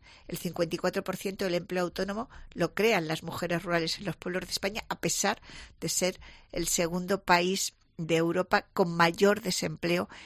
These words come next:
en el medio rural. Bueno, ahí estamos hablando de feminización de las explotaciones agrarias. Estamos hablando de romper el silencio que sufren las mujeres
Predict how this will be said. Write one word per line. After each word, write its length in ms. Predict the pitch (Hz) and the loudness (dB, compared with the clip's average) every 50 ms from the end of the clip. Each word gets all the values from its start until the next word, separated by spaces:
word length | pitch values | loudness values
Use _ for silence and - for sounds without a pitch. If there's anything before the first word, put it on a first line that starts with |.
| - - - | -20 -12 -6
en 140 | 170 160 | -4 -2
el 120 | 160 160 160 | 0 -2 -2
medio 360 | 160 175 175 175 185 180 160 | 0 0 2 2 4 2 2
rural. 400 | 147 151 151 170 180 180 165 - - - - - - - - - | 2 2 4 6 6 6 6 0 -10 -18 -18 -18 -20 -20 -20 -12
Bueno, 320 | - 196 233 233 262 - - _ - | 4 6 6 6 6 2 -10 _ -2
ahí 220 | - 175 175 185 185 | 0 2 4 4 4
estamos 560 | - - - 185 175 180 190 196 - - - - - - - - | 2 2 0 0 0 0 0 -2 -2 -4 -10 -14 -20 -18 -12 -2
hablando 540 | - 156 160 156 165 170 170 170 175 185 180 | 2 2 4 4 4 2 2 2 2 0 2
de 140 | 180 180 175 | 2 2 0
feminización 920 | - - 185 165 170 160 165 - - 160 - - 214 233 254 240 180 156 | 2 -2 -2 -2 -2 -6 -4 -2 -2 -2 0 6 6 8 8 8 4 2
de 100 | 156 160 | 0 0
las 220 | 143 151 - - | 0 0 0 0
explotaciones 680 | 170 175 - - 160 - 156 151 - 165 156 170 170 - | -2 -4 -2 -2 -2 -2 -2 -2 -2 -2 -2 0 0 0
agrarias. 500 | 165 139 143 165 202 214 190 143 120 - - - - - - - | 0 2 4 4 4 4 4 0 0 -2 -6 -10 -18 -18 -16 -6
Estamos 400 | - 165 - 196 - 165 180 - | -4 -2 2 2 2 2 2 2
hablando 500 | 196 160 165 180 185 185 185 214 233 254 - - - - - | 2 2 6 4 4 4 4 0 0 0 -2 -10 -18 -16 -4
de 140 | - 180 170 | 2 2 2
romper 640 | - 165 165 160 156 - - 214 226 233 214 - - - - | 4 4 0 0 0 -2 8 10 10 10 10 8 2 -6 -4
el 140 | 165 160 - | -4 -2 0
silencio 720 | - - 170 165 180 190 190 185 - - 185 160 151 - - - - - - _ _ _ | 0 0 2 2 2 2 0 -2 0 2 2 2 2 0 -8 -20 -20 -20 -20 _ _ _
que 120 | - 180 170 | 0 2 2
sufren 400 | - - 214 196 - 196 170 165 | 4 2 2 0 0 -4 -2 -2
las 120 | 170 - | -2 -2
mujeres 480 | 175 165 - - 180 160 170 165 - | -2 -4 -4 -2 0 0 0 -2 -4